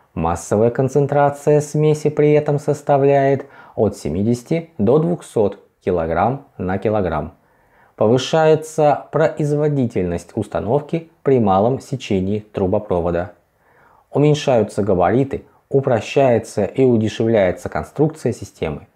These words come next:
Так, в аэрозоль транспортных установках нет необходимости применять специальные разгрузительные и очистные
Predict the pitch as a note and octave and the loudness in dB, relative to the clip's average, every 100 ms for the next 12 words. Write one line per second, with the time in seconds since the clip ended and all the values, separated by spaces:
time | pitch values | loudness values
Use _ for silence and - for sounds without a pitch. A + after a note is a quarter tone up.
0 | _ _ _ - D#3+ - _ _ - D#3+ | _ _ _ -2 -2 -2 _ _ -2 2
1 | F3+ D#3+ C3 A2+ G2 F#2+ E2 - D2+ - | 4 4 2 2 0 -4 -8 -8 -10 -10
2 | - - - E2 F2+ C3+ - D#3+ - - | -18 -16 -12 -8 -4 -6 -2 -4 -6 -4
3 | E3 E3+ E3 - - C3+ B2+ - A#2+ B2 | 0 0 0 -4 -4 -2 -2 -2 2 4
4 | A2+ A2 A2+ A2 - - _ - C3 B2+ | 2 0 -4 -4 -8 -20 _ -2 2 4
5 | B2 A2 G#2 - _ - C3 A2 - A#2 | 4 4 2 -4 _ -8 -6 -6 0 2
6 | F#2+ F2+ E2+ F2 - - B2 A#2+ F#2+ F2 | 4 2 -2 -6 -10 -2 0 2 2 0
7 | E2+ C#3+ D3 D3+ D#3 D#3 D#3 - _ _ | 0 0 0 0 0 0 -2 -8 _ _
8 | _ D#3 D#3 D#3 D3 - D3 D3+ C#3+ C3+ | _ 0 2 2 0 0 0 0 -4 -8
9 | - A2+ E2+ D#2+ | -4 -2 -2 -6